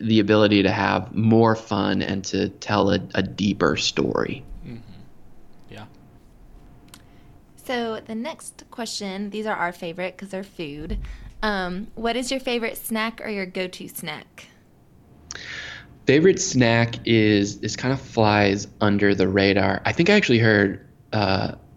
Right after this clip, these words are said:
Speaker 1: the Disney dude, uh, Justin, I get, when you guys interviewed him, he mentioned this, and I was like, "Oh no, the secret's getting out." It's the chicken fried rice at Yak and Yeti, uh, quick service location. Oh my gosh, so good.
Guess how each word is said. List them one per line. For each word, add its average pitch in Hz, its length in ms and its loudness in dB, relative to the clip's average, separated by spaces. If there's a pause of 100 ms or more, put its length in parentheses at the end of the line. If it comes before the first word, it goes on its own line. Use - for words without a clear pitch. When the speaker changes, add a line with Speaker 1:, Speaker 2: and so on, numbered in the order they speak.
(160)
Speaker 1:
the 113 140 2
Disney 120 260 6
dude, 95 340 2
uh, 92 380 2 (420)
Justin, 151 600 0
I 107 80 0
get, - 300 -2
when 110 120 4
you 107 80 6
guys 107 140 4
interviewed 113 260 4
him, 113 180 0
he 143 200 4
mentioned 107 300 2
this, 101 160 2
and 90 100 -6
I 98 60 0
was 95 100 -4
like, 98 220 -6
"Oh - 180 -16
no, - 300 -8
the - 100 -10
secret's - 460 -2
getting 190 300 2
out." - 260 2 (440)
It's 131 220 2
the 117 520 6
chicken 151 280 2
fried 120 300 6
rice 117 300 2
at - 120 -4
Yak 104 300 0
and 101 100 -2
Yeti, 113 440 -2 (640)
uh, 98 320 2 (160)
quick 113 200 -2
service 143 320 2
location. 180 760 0 (260)
Oh 117 120 4
my 104 120 6
gosh, 95 380 0
so - 360 2
good. 101 380 2